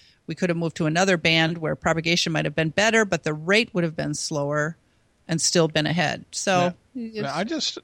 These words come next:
Speaker 2: just thought of a question too. This is one that, uh, that we struggle with at school. Uh, what's your opinion on how long do you keep trying? How,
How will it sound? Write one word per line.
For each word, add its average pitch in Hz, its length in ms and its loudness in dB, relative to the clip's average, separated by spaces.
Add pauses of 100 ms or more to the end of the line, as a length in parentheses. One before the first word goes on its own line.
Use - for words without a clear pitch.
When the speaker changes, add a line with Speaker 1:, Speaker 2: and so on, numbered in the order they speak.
(120)
Speaker 2:
just 170 220 -4
thought 175 200 4
of 151 100 2
a 131 40 -4
question 131 540 -2
too. 104 240 -2
This 135 200 -4
is 165 160 -6
one 147 220 0
that, 113 260 -4
uh, 101 280 -2 (100)
that 95 140 -10
we 117 140 -6
struggle 107 440 -4
with 104 220 -2
at 107 100 -10
school. 117 460 -4 (640)
Uh, 120 240 0
what's 143 760 -4
your 180 440 2
opinion 135 580 0
on 113 680 0 (1300)
how 165 260 2
long 156 340 8
do 147 80 0
you 127 140 2
keep - 300 -6
trying? 104 640 2 (260)
How, 107 220 -4